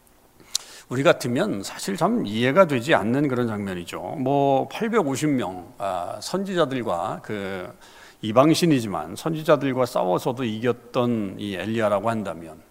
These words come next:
더군다나 하늘에서 불이 내리게 했고 또 삼 년 반의 가뭄을 멈추게 했던, 아, 그, 아, 비가 오게 만들었던 그런 인물이라고 한다면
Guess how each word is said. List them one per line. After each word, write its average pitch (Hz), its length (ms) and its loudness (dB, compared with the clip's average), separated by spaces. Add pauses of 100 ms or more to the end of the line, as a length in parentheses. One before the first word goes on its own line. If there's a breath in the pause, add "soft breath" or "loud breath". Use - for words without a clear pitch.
더군다나 120 640 0 (480 loud breath)
하늘에서 143 520 2
불이 123 260 -2
내리게 104 360 0
했고 170 560 -4
또 90 520 -2
삼 - 180 -4
년 123 180 2
반의 104 300 2
가뭄을 110 420 -2
멈추게 101 520 -4
했던, 165 460 -2 (460 loud breath)
아, 90 180 -6
그, 95 520 -2
아, 92 460 0
비가 123 300 4
오게 123 220 4
만들었던 95 800 -2
그런 220 300 0
인물이라고 117 520 2
한다면 92 640 -4